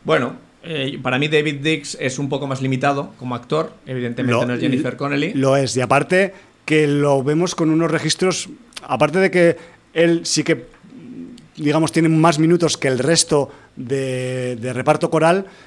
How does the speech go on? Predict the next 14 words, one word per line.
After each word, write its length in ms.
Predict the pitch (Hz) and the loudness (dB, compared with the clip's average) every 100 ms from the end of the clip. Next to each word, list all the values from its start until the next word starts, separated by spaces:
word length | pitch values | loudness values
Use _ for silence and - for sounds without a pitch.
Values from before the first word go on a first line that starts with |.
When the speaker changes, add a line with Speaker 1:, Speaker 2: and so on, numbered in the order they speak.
| - _ - | -20 _ 0
Speaker 2:
tampoco 440 | 156 151 185 190 | 0 2 2 2
es 100 | 214 | 2
que 100 | 208 | 2
lo 80 | 170 | 4
haya 200 | 165 165 | 6 4
aprovechado 720 | 160 147 143 135 139 147 170 | 4 0 0 0 0 0 0
demasiado 520 | 151 123 113 135 117 | 0 -2 0 2 2
el 80 | 110 | 2
hombre. 320 | 107 95 95 90 _ _ | 0 -2 -8 -12 _ _
Speaker 1:
Sí, 220 | - 190 | 0 2
porque, 380 | 143 151 160 151 - - | 2 0 0 -2 -8 -8
eh, 160 | 156 | -4
él 140 | 190 196 | -4 -2
tiene, 480 | 214 226 240 240 | 0 2 0 -2